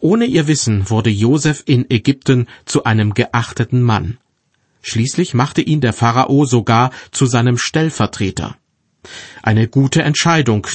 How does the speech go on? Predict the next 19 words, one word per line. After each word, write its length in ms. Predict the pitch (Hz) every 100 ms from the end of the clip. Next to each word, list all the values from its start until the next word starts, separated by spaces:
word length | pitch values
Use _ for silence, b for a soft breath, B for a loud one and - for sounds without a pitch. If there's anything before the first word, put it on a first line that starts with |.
| 120
denn 140 | 107
Josef 480 | 101 143 151 156 -
sorgte 420 | - 117 131 139
dafür, 440 | 127 120 131 123 - B B
dass 220 | 123 110
die 120 | 131 -
Ägypter 640 | 123 143 - - 160 147 -
während 360 | 101 101 101
einer 200 | 107 101
siebenjährigen 760 | 95 143 139 113 113 113 107 101
Hungersnot 600 | 123 131 123 123 117 - B B
einigermaßen 880 | - 117 160 147 147 107 110 - 113
über 260 | - 110 123
die 120 | 143
Runden 420 | 139 117 95 104
kamen. 500 | - 101 73 92 131 _ _ _ _ B B B B -
Davon 400 | 117 143 190 185
profitierten 720 | 139 127 127 - 165 - 131
auch 400 | 110 117 165 -